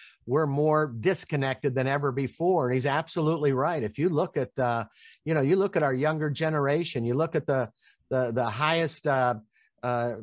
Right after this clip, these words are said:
percentage of, of people that are taking their lives are in that eighteen to twenty-two, uh, uh, group. And, and, um, I th-, I think that our, our younger generation, um, they're,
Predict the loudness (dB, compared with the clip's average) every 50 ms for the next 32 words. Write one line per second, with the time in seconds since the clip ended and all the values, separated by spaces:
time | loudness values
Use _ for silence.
0 | -14 -8 -4 -2 -2 -2 0 2 2 2 2 0 -2 -2 -2 -2 -2 -2 -4 -4
1 | -6 -6 -4 _ 0 0 0 2 0 0 2 2 0 0 -2 -2 -2 -4 -2 -2
2 | -2 -2 0 0 2 2 2 2 2 0 -2 -2 -2 -2 0 0 2 0 0 0
3 | 0 0 0 0 -2 -2 -2 0 2 2 2 2 0 -2 -2 -2 0 0 0 0
4 | -2 -4 -4 0 2 2 4 4 2 0 -2 -8 _ -20 -20 _ _ _ -4 -2
5 | 0 0 0 -2 -2 -4 -8 -10 -14 -8 -4 -2 0 0 0 0 -2 -4 -8 -10
6 | -6 -2 0 2 2 2 0 -2 -2 0 0 2 0 -2 -2 -6 -14 -20 -20 -20
7 | _ -8 -4 -2 0 0 0 -2 0 0 0 2 2 2 0 -2 -4 -4 -4 -4
8 | -4 -4 -2 -2 -2 0 0 0 0 0 -2 -4 -4 -4 -2 -2 0 2 2 0
9 | 0 0 0 -2 -2 -2 -2 0 0 0 0 -2 -2 -4 -4 -2 -2 0 0 0
10 | 0 0 0 0 -2 -4 -4 -6 -6 -4 -4 -6 -8 -10 _ _ _ _ _ _
11 | _ _ -6 -2 0 0 0 2 0 0 0 -2 -4 -6 -8 -10 -14 -16 -6 -2
12 | 0 2 2 2 2 2 0 0